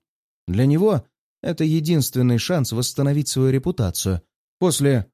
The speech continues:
унижения от рук женщины. Что же, с одной стороны, я его даже понимаю. Эквит потерял лицо,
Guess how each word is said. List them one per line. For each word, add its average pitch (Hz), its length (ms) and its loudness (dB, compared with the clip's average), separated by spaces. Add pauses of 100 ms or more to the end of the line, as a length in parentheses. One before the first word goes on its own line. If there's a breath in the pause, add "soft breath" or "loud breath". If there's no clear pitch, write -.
унижения 151 680 2
от 135 220 -4
рук 151 200 0
женщины. 92 680 0 (1000)
Что 220 200 0
же, 127 260 0 (240)
с - 120 -2
одной 156 300 2
стороны, 196 540 0
я 143 240 2
его 190 140 0
даже 139 260 0
понимаю. 110 560 0 (220)
Эквит 190 440 0
потерял 156 440 0
лицо, 113 560 -2